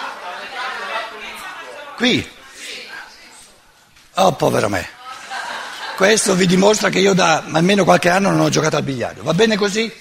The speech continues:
E va bene così? E gli altri via?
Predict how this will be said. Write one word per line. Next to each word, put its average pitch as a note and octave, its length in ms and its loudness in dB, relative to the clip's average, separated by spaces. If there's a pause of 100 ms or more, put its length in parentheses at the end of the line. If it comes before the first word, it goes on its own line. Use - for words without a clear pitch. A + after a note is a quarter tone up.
(760)
E F#3 100 2
va F#3 120 6
bene A3 220 6
così? G#3+ 340 0 (600)
E F#3+ 120 2
gli G3 80 4
altri A3 260 2
via? F#3+ 300 -2